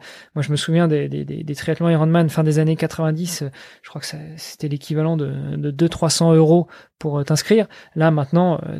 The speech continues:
t'es à six cents ou sept cents euros pour, euh, participer à un triathlon. Alors, bien sûr, il y a beaucoup de logistique, bien, beaucoup, beaucoup de, de, de problèmes d'intendance derrière, mais, mais je trouve que c'est bien au-delà de,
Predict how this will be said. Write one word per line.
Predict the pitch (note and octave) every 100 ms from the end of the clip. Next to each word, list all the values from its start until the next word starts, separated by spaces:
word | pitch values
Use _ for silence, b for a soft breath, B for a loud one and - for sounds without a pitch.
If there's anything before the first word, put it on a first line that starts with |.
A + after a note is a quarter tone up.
| -
t'es | - -
à | D#3 D#3+
six | D#3+ D#3
cents | - E3+
ou | D#3+
sept | C#3 C#3+
cents | -
euros | D3+ D3+ G3
pour, | - D3 C#3
euh, |
participer | C#3 C#3 - - E3 E3
à |
un | D3
triathlon. | C#3+ D#3 E3 F3
Alors, | D3 _
bien | -
sûr, | -
il |
y | C3+
a |
beaucoup | B2+ - D3
de |
logistique, | C#3 C3+ C3 - E3+ D3+
bien, | D3 C#3
beaucoup, | D#3+ C#3 C3+ E3 D#3 B B B -
beaucoup | C#3+ C3+ E3
de, | D3 C#3 B B
de, | D#3+
de | D3+
problèmes | D#3+ F3 E3
d'intendance | E3 E3 E3+ F3
derrière, | D#3 F3 F#3 F3
mais, | D3 D#3 E3
mais | E3
je | D#3
trouve | -
que | E3
c'est | D#3 D#3+ D#3
bien | E3 D3+ D3 E3+ E3+
au-delà | D3+ D3 E3 F3
de, | D3+ D#3+